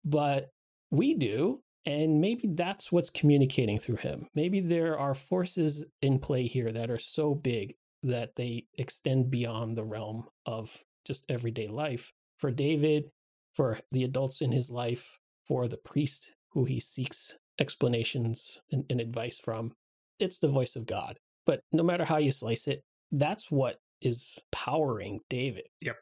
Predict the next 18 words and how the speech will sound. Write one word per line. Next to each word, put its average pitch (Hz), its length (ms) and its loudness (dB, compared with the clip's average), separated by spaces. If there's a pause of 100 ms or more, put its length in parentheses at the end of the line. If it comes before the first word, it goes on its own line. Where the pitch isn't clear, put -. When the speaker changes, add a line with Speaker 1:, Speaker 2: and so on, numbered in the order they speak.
Speaker 1:
That's 147 280 -2
what's 135 200 0
inspiring 135 640 0
him. 113 220 -6 (560)
And 160 180 0
it's 175 200 0
his 160 300 2 (120)
own 170 320 4
connection 143 640 0
to 135 120 -4
those 117 220 -2
powers 147 600 0 (160)
and 185 180 0
his 143 180 4
own, 156 420 2 (320)
like, 135 260 -2 (240)
steel, - 640 -2 (200)
as, - 300 -2